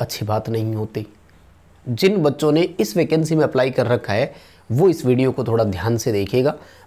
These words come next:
बहुत ज़रूरी है। पहले बात करते हैं कौन सी वैकेंसी कब आ सकती है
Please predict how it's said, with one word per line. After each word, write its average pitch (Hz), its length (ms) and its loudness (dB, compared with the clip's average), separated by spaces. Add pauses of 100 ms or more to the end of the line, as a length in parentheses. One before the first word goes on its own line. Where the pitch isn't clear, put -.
बहुत 98 220 -4
ज़रूरी 82 320 -6
है। 78 80 -8 (320)
पहले 95 180 -2
बात 107 240 0
करते 104 280 0
हैं 151 140 0 (340)
कौन 156 200 2
सी 156 120 -2
वैकेंसी 117 440 0
कब 127 220 0
आ 110 120 4
सकती 135 380 -2
है 196 160 0